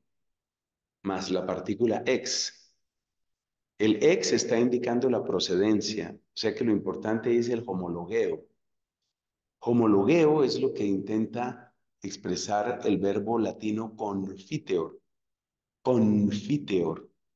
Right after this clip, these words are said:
que es como decir junto con otro, decir con otro. Y yo creo que ese es el verbo que tiene que estar aquí en latín. Venga a ver,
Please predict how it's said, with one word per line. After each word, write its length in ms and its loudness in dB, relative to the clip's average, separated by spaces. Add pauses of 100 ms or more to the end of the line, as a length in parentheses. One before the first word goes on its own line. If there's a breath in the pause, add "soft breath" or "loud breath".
(400)
que 80 0
es 140 -2
como 300 0
decir 440 2
junto 380 -2
con 180 -10
otro, 400 -14 (840)
decir 460 0
con 200 0
otro. 380 -6 (1120)
Y 300 2
yo 140 6
creo 160 2
que 80 2
ese 140 0
es 100 -2
el 100 2
verbo 300 2
que 100 0
tiene 220 0
que 80 -2
estar 240 -2
aquí 200 -4
en 100 2
latín. 420 -2
Venga 260 0
a 40 2
ver, 440 0